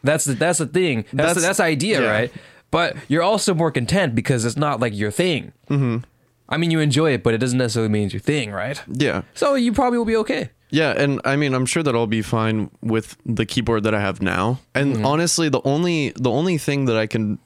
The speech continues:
Speaker 2: feasibly imagine, like, me feeling a need to replace it in any way is if I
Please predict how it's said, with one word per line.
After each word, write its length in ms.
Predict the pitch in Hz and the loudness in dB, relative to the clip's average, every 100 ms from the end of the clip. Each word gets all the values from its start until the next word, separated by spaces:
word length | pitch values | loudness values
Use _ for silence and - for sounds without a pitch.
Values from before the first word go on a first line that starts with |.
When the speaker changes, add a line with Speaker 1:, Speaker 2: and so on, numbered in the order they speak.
| - 120 | -16 -10
Speaker 2:
feasibly 640 | - 127 117 110 117 101 | -2 0 0 0 0 0
imagine, 800 | 110 104 101 101 101 107 101 104 - _ _ _ _ _ _ _ | 0 0 0 0 0 0 0 -2 -6 _ _ _ _ _ _ _
like, 520 | 95 98 87 - - - _ - | -2 0 -2 -4 -16 -18 _ -4
me 300 | 113 110 107 | 0 0 -2
feeling 360 | - 113 113 | -2 0 0
a 60 | 107 | 0
need 360 | 101 107 113 - | 0 0 -2 -2
to 100 | 123 | -2
replace 440 | 117 - 123 127 | -2 0 0 0
it 120 | 147 | 0
in 120 | 139 151 | 0 0
any 180 | 160 | 0
way 240 | 165 180 185 - - - - | 0 -2 -4 -8 -20 -10 0
is 380 | 139 120 - - | 2 2 -2 -2
if 300 | 123 117 - - | 0 0 -6 -6
I 580 | 113 117 120 120 123 | -2 0 0 0 0